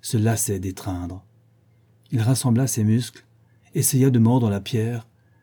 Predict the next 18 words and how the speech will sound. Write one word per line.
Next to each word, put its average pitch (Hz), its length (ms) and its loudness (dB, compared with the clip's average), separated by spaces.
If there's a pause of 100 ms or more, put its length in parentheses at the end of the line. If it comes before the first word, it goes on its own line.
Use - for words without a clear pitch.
(160)
mais 135 100 2
ce 120 100 0
dernier 143 360 6
effort 127 320 2
l'épuisa, 113 640 2 (380)
ses - 180 2
bras 113 180 0
s'ouvrirent 117 580 0 (200)
et 151 80 2
il 120 140 2
tomba. 95 460 -4 (920)
Souleyma 104 440 0
jeta 98 280 -6
un 95 80 -6
cri 104 160 -6
de 101 80 -4
joie 95 200 -6
sauvage 104 560 -6